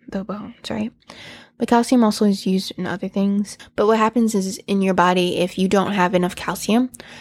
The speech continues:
um, to supply to your baby, to supply to regular life functions that require calcium,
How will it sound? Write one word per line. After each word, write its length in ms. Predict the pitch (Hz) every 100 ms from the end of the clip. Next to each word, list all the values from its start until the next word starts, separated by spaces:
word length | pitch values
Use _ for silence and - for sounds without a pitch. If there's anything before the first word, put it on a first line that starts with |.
| - _ -
um, 340 | 196 185 180
to 140 | - 190
supply 420 | - - 185 185
to 180 | - 180
your 80 |
baby, 400 | 226 220 214 202 202
to 120 | 214
supply 320 | - - 185
to 340 | 185 185 185 - _ _ - - _ -
regular 580 | 185 180 185 185 185 - _
life 320 | - 175 185 -
functions 420 | 190 - 185 202
that 140 | -
require 320 | - - 185
calcium, 580 | 190 185 202 233 262 262